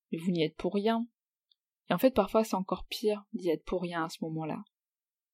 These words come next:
Parce que ça voudrait dire qu'à ce moment, on n'était rien ou on n'avait rien à faire, c'est intraitable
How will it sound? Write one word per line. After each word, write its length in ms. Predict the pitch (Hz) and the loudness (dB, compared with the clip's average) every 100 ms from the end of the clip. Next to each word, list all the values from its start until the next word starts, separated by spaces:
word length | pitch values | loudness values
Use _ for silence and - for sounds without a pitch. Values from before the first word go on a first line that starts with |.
| _ _ _ _ | _ _ _ _
Parce 100 | - | -20
que 80 | - | -4
ça 140 | - 185 | 0 2
voudrait 280 | 185 196 | 2 2
dire 200 | 190 247 | 4 4
qu'à 140 | - 190 | 2 -2
ce 200 | - 214 | -2 0
moment, 440 | 208 220 202 247 277 _ _ _ - | 2 2 2 0 -4 _ _ _ -2
on 80 | |
n'était 260 | 196 202 214 | 0 4 4
rien 260 | 202 202 226 | 4 2 2
ou 140 | 220 | 2
on 60 | 196 | 2
n'avait 240 | 202 208 | 2 2
rien 280 | 208 208 233 | 2 2 2
à 100 | 220 | 2
faire, 320 | - 175 170 | 0 -4 -4
c'est 220 | - - - | -2 -4 2
intraitable 800 | 269 277 247 226 214 170 175 | 2 2 -2 0 0 0 -4